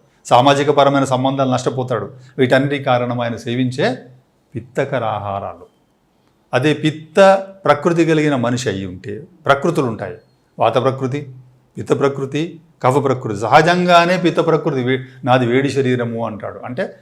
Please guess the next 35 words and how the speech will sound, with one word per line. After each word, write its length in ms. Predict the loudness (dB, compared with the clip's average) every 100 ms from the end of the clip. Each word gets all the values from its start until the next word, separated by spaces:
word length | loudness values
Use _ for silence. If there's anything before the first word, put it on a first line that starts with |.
| _ -4
పుట్టుకతోనే 520 | 0 4 4 4 2
వేడితో 320 | 2 0 0
పుట్టాడనమాట. 680 | -6 -6 -6 -6 -6 -10 -12 -16 _ _ _ _ _ _ -4
అగ్ని 240 | -2 2
ప్రధానంగా 500 | 4 4 4 4 2
ఉంటుంది 280 | -2 -2 -6
ఆ 20 |
శరీరంలో. 540 | -4 -4 -4 -6 -8 -14 _ _ _ _ _ _ 0
అప్పుడు 260 | 2 6
అగ్ని 280 | 4 6 2
ప్రధానంగా 440 | 4 4 4 4 2
ఉంది 220 | 2 4
కాబట్టి 360 | 4 2 2
అతను 440 | 0 0 -2 -4 -10 -20 _
కొంచెము 600 | 0 2 2 2 2 -2 -8 _ _ _ _ 0
ఏదో 160 | 4 6
వేడి 260 | 6 4
చేసే 180 | 2 0
పదార్థం 460 | 0 2 0 -2 -6
తీసుకున్నాడు. 440 | -6 -8 -6 -4
"నాకు 260 | -2 -4 -4
ఒక 80 |
రెండు 200 | -2 -2
మూడు 180 | -2 -2
టీలు 220 | -2 0
తాగిన 260 | 0 0 -2
తర్వాత 320 | -2 -2 -4
ఇంకా 160 | -6 -6
కడుపులో 380 | -6 -4 -4 -4
మంట 240 | -2 -2
అయి 120 | -2
పిచ్చెక్కుతుందని 680 | -4 -8 -10 -8 -8 -8 -8
తాగలేను 400 | -4 -2 -2 -4
నేను 160 | -6 -10
టీలు, 280 | -10 -10